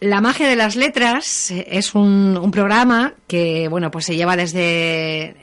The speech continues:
eh, Librería Avenida. Eh, si digo algo mal, me corriges, por favor. En Radio La Roda, pues, eh, cada mes, eh, hablamos de, de él. Eh, es cuentacuentos para niños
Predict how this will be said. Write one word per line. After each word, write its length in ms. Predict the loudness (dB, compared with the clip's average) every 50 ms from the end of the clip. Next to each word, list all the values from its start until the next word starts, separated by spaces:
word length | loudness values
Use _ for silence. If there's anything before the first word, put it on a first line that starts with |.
| -20 -18 -14
eh, 140 | -12 -8 -6
Librería 460 | -6 -6 -6 -6 -6 -6 -4 -4 -4
Avenida. 480 | -4 -4 -4 -2 -2 -2 -2 -4 -6 _ _ _ _ -20
Eh, 300 | -18 -16 -16 -14 -14 -14
si 200 | -14 -12 -10 -8
digo 160 | -8 -6 -6
algo 160 | -6 -6 -6 -6
mal, 320 | -4 -4 -4 -6 -8 -10 _ -10
me 200 | -8 -8 -8 -8
corriges, 360 | -10 -12 -12 -10 -12 -12 -10
por 160 | -8 -10 -8
favor. 440 | -4 -4 -2 0 0 0 0 -2 -4 -8
En 300 | -8 -6 -6 -6 -8 -6
Radio 260 | -6 -4 -4 -2 -2
La 100 | -2 -2
Roda, 240 | -2 -2 -2 -2 -4
pues, 280 | -4 -6 -6 -6 -8 -12
eh, 220 | -14 -14 -12 -8
cada 240 | -6 -4 -2 -2 -2
mes, 340 | -4 -4 -6 -6 -8 -12 -16 -18 -20 -20 -20 -20 -20 _ -10
eh, 440 | -8 -6 -6 -6 -6 -8 -8 -12 -14 _ _ _ _ _ _ _ _ _ _ -20 -12 -6
hablamos 500 | -4 -2 0 2 0 2 2 0 0 0
de, 560 | 0 0 0 0 0 -2 -2 -4 -4 -6 -6 -8
de 300 | -8 -8 -6 -4 -2 -2
él. 200 | -2 -4 -4 -6 -10 -12
Eh, 240 | -10 -10 -10 -8 -8
es 140 | -8 -6 -2
cuentacuentos 640 | -2 -2 0 -2 -2 -2 0 0 0 0 -2 -4
para 260 | -2 -2 -2 0 0 0
niños 560 | 0 0 0 0 -2 -2 -4 -6 -10 -14